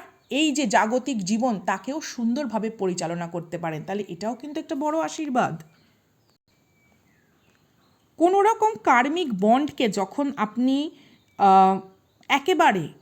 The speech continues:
নিজের, আহ, জীবন থেকে অপসারিত করে এগিয়ে যেতে সক্ষম হন,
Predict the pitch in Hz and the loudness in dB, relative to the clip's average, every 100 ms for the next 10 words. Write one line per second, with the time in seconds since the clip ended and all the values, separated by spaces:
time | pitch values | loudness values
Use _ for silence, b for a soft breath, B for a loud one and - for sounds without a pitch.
0 | _ 226 254 247 277 240 - 226 190 240 | _ -2 0 2 0 -2 0 0 2 0
1 | 247 262 247 233 226 240 247 - 202 269 | 0 0 0 -4 -2 -2 -2 -4 -4 -2
2 | - 262 254 247 254 240 240 214 208 226 | -2 0 0 0 -2 0 -2 0 0 2
3 | 262 220 220 269 - 180 - - 214 165 | 0 0 -2 -4 -2 -6 -4 -2 -2 -2
4 | 160 156 | -6 -8